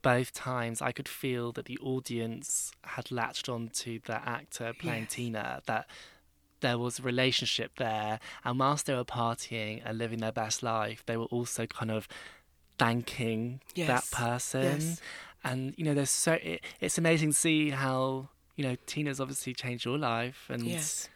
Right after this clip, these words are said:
Speaker 1: has touched you in a big way. And she has changed so many people's lives, and so many people are so thankful for her music and that it continues to help them.
Speaker 2: Mm-hmm.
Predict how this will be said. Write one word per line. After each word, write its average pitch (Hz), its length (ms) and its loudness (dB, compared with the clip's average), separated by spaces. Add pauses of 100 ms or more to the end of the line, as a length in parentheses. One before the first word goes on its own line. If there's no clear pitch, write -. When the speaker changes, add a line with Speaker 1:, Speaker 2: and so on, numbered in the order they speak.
Speaker 1:
has 127 140 -4
touched - 320 -2
you 143 60 2
in 131 60 0
a - 20 -4
big 127 220 0
way. 123 480 2
And 123 300 -2 (340)
she - 260 -2
has 143 180 -2
changed 127 360 -2
so 123 100 0
many 151 160 0
people's 104 340 -8
lives, - 540 -6
and 120 200 -2
so - 200 2
many 127 180 0
people 127 300 -4
are - 20 0
so 120 160 -2
thankful 131 340 -2
for 131 200 -2
her 117 120 0
music 127 500 -2
and 120 120 -4
that - 180 -4
it - 240 -10
continues 135 520 -4
to - 60 -8
help - 280 -6
them. - 220 0
Speaker 2:
Mm-hmm. 147 220 -6